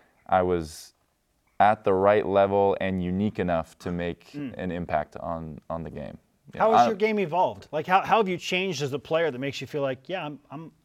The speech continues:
Speaker 1: Um,
Speaker 2: legit, I'm, I'm back, I'm better"?
Speaker 1: I think, you know, just a, a little bit of my, I think my skills are, have definitely improved, especially passing and, and shooting. I'm not,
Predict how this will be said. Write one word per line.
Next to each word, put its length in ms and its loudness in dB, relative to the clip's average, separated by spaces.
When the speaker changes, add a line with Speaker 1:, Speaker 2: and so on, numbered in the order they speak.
Speaker 1:
Um, 340 6
Speaker 2:
legit, 220 2
I'm, 200 -2
I'm 140 -4
back, 320 0
I'm 120 -2
better"? 360 -2
Speaker 1:
I 80 4
think, 320 0
you 120 2
know, 180 6
just 240 -2
a, 300 6
a 80 2
little 220 4
bit 120 4
of 80 4
my, 240 4
I 100 -6
think 220 -6
my 100 0
skills 480 2
are, 320 2
have 160 0
definitely 300 0
improved, 400 -2
especially 400 -2
passing 600 -2
and, 260 -4
and 140 -4
shooting. 520 -2
I'm 140 0
not, 340 4